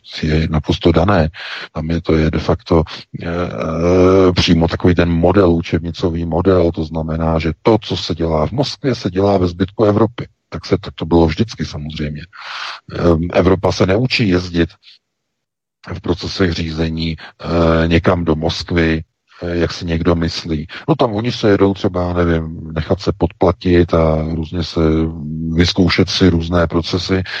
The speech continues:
ale ve skutečnosti, když jde o velké věci, tak všichni jezdí do Moskvy, všichni se učí v Moskvě. Tam se jezdí učit globalčiky, tam se jezdí učit,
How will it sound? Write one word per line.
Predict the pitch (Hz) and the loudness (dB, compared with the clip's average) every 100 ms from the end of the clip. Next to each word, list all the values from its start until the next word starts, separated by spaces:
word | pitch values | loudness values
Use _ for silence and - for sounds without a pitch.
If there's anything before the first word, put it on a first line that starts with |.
| - | -6
ale | - 85 | 0 2
ve | 90 | 2
skutečnosti, | - 127 - 123 - 104 | 0 -4 -2 -4 -2 -2
když | 90 90 | 0 0
jde | 95 | 0
o | 85 | 0
velké | 87 101 107 95 85 | 2 2 4 0 2
věci, | 107 - 110 | 0 0 -2
tak | 101 - | -2 -2
všichni | 147 - 127 | -4 -2 0
jezdí | 123 - 139 | 0 0 0
do | 139 | 2
Moskvy, | 151 - 139 127 104 | 0 0 2 2 2
všichni | - 107 113 | 0 0 -2
se | 120 | 0
učí | 123 123 135 | -2 0 0
v | 107 | 2
Moskvě. | 120 - 143 110 95 90 - - - - - - | 2 2 2 2 2 -4 -14 -20 -18 -16 -16 -4
Tam | 92 | -4
se | 87 98 | 2 4
jezdí | 92 95 98 90 92 | 4 4 2 0 0
učit | 95 95 - 95 92 | -2 -2 -2 0 0
globalčiky, | 87 113 113 107 - - - 95 90 | 2 2 4 2 0 -8 -2 0 2
tam | 87 87 | 0 -2
se | 92 | 0
jezdí | 87 82 82 87 | 0 -2 -2 -2
učit, | 85 - 82 - | -2 0 0 0